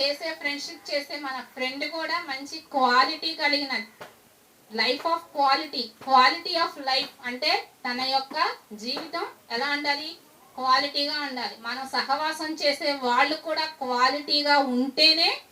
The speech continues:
మనం క్వాలిటీగా ఉండగలమండి. మన సహవాసం ఎవరితో ఉండాలి?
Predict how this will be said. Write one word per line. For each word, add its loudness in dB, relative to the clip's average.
మనం -8
క్వాలిటీగా 2
ఉండగలమండి. -2
మన -6
సహవాసం 0
ఎవరితో -2
ఉండాలి? -2